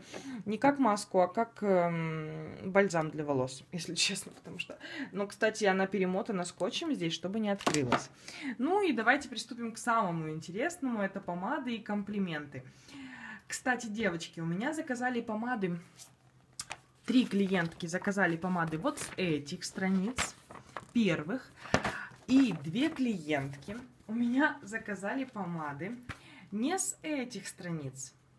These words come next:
Одна клиентка у меня заказала, сейчас я вам покажу,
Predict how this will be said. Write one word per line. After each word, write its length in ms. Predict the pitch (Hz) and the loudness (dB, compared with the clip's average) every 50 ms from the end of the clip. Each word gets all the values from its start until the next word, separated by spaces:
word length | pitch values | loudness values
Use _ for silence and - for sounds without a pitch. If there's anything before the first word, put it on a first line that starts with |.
| _ _ _ - _ _ - - - - - - - - - _ - | _ _ _ -20 _ _ -20 -20 -20 -20 -18 -18 -18 -20 -16 _ -2
Одна 360 | - 202 208 214 269 269 254 | 0 0 0 0 0 -2 -2
клиентка 600 | 254 - 214 226 220 220 208 196 196 - - 180 | -4 -4 -6 -6 -4 -4 -4 -4 -6 -8 -8 -8
у 80 | 180 | -8
меня 240 | 180 185 190 190 185 | -6 -6 -6 -6 -6
заказала, 480 | 170 185 180 - 190 185 190 175 165 165 | -6 -8 -8 -8 -8 -6 -4 -4 -4 -6
сейчас 220 | - 180 170 - | -8 -10 -12 -12
я 60 | 190 | -10
вам 160 | 180 180 180 175 | -10 -10 -10 -10
покажу, 440 | 190 190 - 196 190 165 160 151 | -14 -12 -10 -10 -10 -10 -10 -12